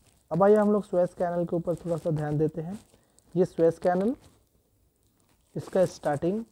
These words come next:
कब बनाया गया था, मतलब शुरुआती ईयर क्या था, तो पच्चीस अप्रैल अठारह सौ उनसठ में इसका कंस्ट्रक्शन का काम शुरू किया गया था।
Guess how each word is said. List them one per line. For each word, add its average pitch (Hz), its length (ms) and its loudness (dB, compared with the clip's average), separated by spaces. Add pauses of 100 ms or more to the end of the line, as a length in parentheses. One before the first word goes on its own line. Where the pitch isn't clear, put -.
(200)
कब 156 200 2
बनाया 147 520 -2 (180)
गया 147 180 0
था, 180 200 -10
मतलब 156 260 -4
शुरुआती 143 640 -2 (360)
ईयर 151 220 2
क्या 156 180 -4
था, 190 220 -10 (420)
तो - 80 -8
पच्चीस - 460 -6
अप्रैल 151 440 -2
अठारह 139 320 -10
सौ 180 180 -14
उनसठ 156 500 -8
में 170 80 -12
इसका - 340 -10
कंस्ट्रक्शन 139 600 -12
का 143 100 -10
काम 120 260 -12
शुरू 131 240 -12
किया - 220 -16
गया 123 160 -16
था। 156 200 -20